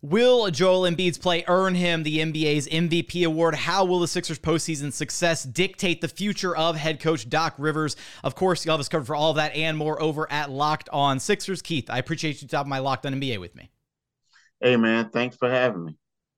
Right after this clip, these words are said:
Speaker 1: Coming up, why are the Boston Celtics struggling so much here in the month of March? What is happening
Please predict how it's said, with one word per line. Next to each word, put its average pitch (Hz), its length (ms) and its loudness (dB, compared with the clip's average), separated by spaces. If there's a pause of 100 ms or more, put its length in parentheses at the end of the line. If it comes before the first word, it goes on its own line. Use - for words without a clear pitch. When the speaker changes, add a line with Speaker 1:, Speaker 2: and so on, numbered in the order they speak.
(420)
Speaker 1:
Coming 226 280 2
up, 247 160 4
why 220 200 2
are 247 80 4
the 202 60 -2
Boston 202 320 -2
Celtics 208 320 -2
struggling 208 500 0
so 180 160 -2
much 180 220 0
here 190 180 -2
in 180 260 -2
the 185 80 -2
month 175 340 -2
of 156 140 -2
March? 175 320 0
What 202 220 0
is 202 120 -2
happening 170 600 -2